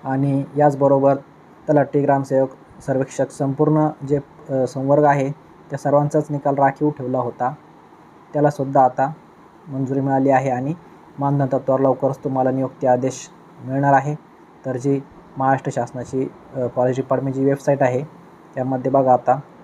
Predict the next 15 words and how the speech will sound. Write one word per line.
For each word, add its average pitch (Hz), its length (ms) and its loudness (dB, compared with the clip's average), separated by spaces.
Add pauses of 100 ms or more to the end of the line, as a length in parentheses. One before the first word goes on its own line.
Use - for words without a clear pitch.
(240)
लिस्ट 147 340 2
लागणं 131 260 0
सुरू 143 200 -2
झालेलं 127 320 0
आहे. 120 180 -2 (480)
पेसा 139 200 -2
क्षेत्रातील 127 580 -4 (580)
जे 139 100 2
उमेदवार 131 380 0
निवड 135 220 0
झालेले 123 280 -2
आहे 123 180 -4 (480)
त्यामुळे 135 300 -2
या 131 100 2
साईटला, 131 440 0